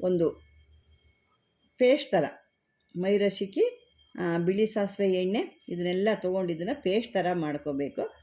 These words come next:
ಪೇಸ್ಟ್ ಥರ ಮಾಡಿ ಹಣೆಗೆ ನೀವು ಧಾರಣೆ ಮಾಡ್ಕೊಂಡು ಹೋದರೆ ಅದು ಕೂಡ, ಅವರು ಕೂಡ ನಿಮಗೆ ವಶ ಆಗ್ತಾರೆ. ಇನ್ನು ಈ, ಇದಕ್ಕಿಂತ ಒಂದು ಅದ್ಭುತವಾದದ್ದು ಇನ್ನೂ ಒಂದು ಹೇಳ್ತೀನಿ ನಿಮಗೆ, ಐದನೇದು.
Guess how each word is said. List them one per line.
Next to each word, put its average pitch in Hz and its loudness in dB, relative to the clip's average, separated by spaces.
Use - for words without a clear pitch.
ಪೇಸ್ಟ್ 220 -2
ಥರ 185 0
ಮಾಡಿ 170 -2
ಹಣೆಗೆ 208 -2
ನೀವು 165 -2
ಧಾರಣೆ 170 -2
ಮಾಡ್ಕೊಂಡು 147 -4
ಹೋದರೆ 127 -4
ಅದು 175 0
ಕೂಡ, 185 0
ಅವರು 165 -4
ಕೂಡ 170 -4
ನಿಮಗೆ 170 0
ವಶ 160 -4
ಆಗ್ತಾರೆ. - -10
ಇನ್ನು 208 4
ಈ, 240 -6
ಇದಕ್ಕಿಂತ 247 0
ಒಂದು 170 0
ಅದ್ಭುತವಾದದ್ದು 190 0
ಇನ್ನೂ 226 0
ಒಂದು 208 0
ಹೇಳ್ತೀನಿ 147 -2
ನಿಮಗೆ, 131 -4
ಐದನೇದು. 131 -2